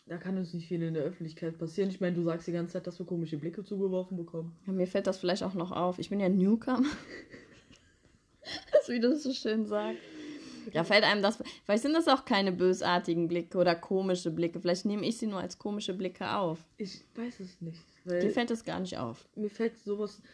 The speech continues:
Speaker 1: mir ist das generell tatsächlich noch nie aufgefallen. Weil ich war, ich bin ja immer anders aufgetreten als andere. Und dass ich kuriose Blicke bekomme, ist für mich schon normal. So, deswegen fällt mir das nicht auf.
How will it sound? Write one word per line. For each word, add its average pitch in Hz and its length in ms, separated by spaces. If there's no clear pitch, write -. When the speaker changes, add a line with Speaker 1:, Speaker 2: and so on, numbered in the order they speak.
Speaker 1:
mir 190 140
ist 226 120
das 208 120
generell 190 480
tatsächlich 170 380
noch 160 140
nie 165 160
aufgefallen. 143 720
Weil 165 140
ich 180 100
war, - 100
ich 185 120
bin 233 140
ja 226 80
immer 220 260
anders 165 280
aufgetreten 165 580
als 143 160
andere. 139 440
Und 139 120
dass 160 100
ich 185 80
kuriose 175 460
Blicke 170 300
bekomme, 180 400
ist - 240
für 180 120
mich 233 380
schon 185 220
normal. 170 500
So, 156 460
deswegen 170 340
fällt 180 240
mir 165 80
das 160 200
nicht 143 200
auf. 143 240